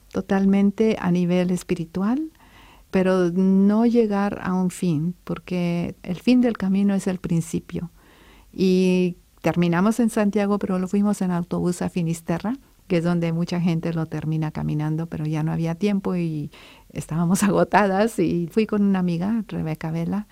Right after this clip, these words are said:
También eso fue una experiencia muy bonita, porque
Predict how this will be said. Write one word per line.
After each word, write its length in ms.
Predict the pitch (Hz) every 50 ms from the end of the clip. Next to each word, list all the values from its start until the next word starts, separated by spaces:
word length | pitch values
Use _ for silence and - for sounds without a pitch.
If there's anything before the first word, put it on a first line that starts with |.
| - - - - - - - _ _
También 340 | - 160 165 175 185 190 208
eso 300 | 254 269 262 - 202 185
fue 160 | - 196 190
una 140 | 190 190 196
experiencia 560 | 196 - - 190 190 185 185 185 - - 190
muy 140 | 180 185 185
bonita, 460 | 180 180 180 180 202 208 202 190 175
porque 400 | - 170 175 - 175 170 170 170